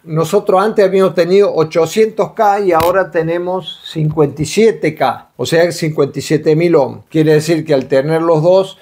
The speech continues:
la resistencia va de ser ciento catorce mil ohmios. Es altísima. Por eso nuestra lámpara alumbra poquito.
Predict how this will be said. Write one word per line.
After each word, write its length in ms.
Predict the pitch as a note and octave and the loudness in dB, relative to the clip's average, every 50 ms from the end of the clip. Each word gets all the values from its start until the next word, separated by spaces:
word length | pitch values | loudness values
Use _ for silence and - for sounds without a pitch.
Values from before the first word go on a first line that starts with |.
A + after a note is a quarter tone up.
| - _ _ | -20 _ _
la 140 | - C#3 C#3 | -2 -2 -2
resistencia 680 | C3 C3+ C3+ - C#3 B2 - E3 D#3+ D#3 D#3 D#3 D3 | -2 -2 -4 -6 -10 -6 -2 -2 -2 -2 -2 0 0
va 200 | C3+ C#3 C#3 C#3+ | 2 4 4 2
de 100 | C#3 C3+ | 2 0
ser 300 | B2 - C#3 D3+ D3+ C#3+ | -2 -2 -2 -2 -2 -4
ciento 680 | B2+ - - - - F#3 F#3 F#3 F3 D#3 - E3+ D#3 D#3+ | -6 -16 -14 -2 0 0 2 2 -2 -2 -2 -2 -2 0
catorce 600 | - C#3 C3+ - - C#3 C3+ B2 - - C#3+ C3 | -2 -2 -2 0 -2 -2 -2 -2 -2 -4 -4 -2
mil 200 | C#3+ C#3+ C#3+ C#3 | 0 0 2 2
ohmios. 600 | C#3 C3 B2 A#2 A2+ G#2+ G2+ G#2 G#2 - _ _ | 2 2 2 -2 -8 -12 -14 -16 -18 -20 _ _
Es 160 | - C3+ C3 C3+ | -4 -2 -2 0
altísima. 800 | C#3+ C#3+ C#3 C3 - F#3+ F#3+ D#3 - - C#3+ B2 A2+ G2+ - - - - _ _ | 0 0 0 0 2 0 0 0 0 -6 -6 -6 -6 -10 -10 -16 -20 -20 _ _
Por 160 | - C#3 C#3 | 0 0 2
eso 260 | E3 F3+ D#3 - F3 | 2 0 2 0 0
nuestra 320 | E3 D#3+ D#3 D3 D#3 C#3 C#3 | 2 2 0 0 0 0 0
lámpara 800 | C#3 D3 D#3+ E3 D3+ - D#3+ D#3 D#3+ E3 F3 F3+ - - - _ | 2 2 0 -2 -2 -2 0 0 0 0 -2 -6 -10 -20 -18 _
alumbra 760 | - C3 C3+ C#3 D3 D3 D3 D3 C#3+ C#3+ C#3+ D3+ D3+ - - _ | -2 0 2 2 2 2 2 0 0 0 0 0 -2 -8 -6 _
poquito. 640 | C#3+ C3+ B2+ C3 - C3 A2+ - - - A#2 - | 0 0 0 -2 -6 -8 -8 -8 -10 -14 -14 -14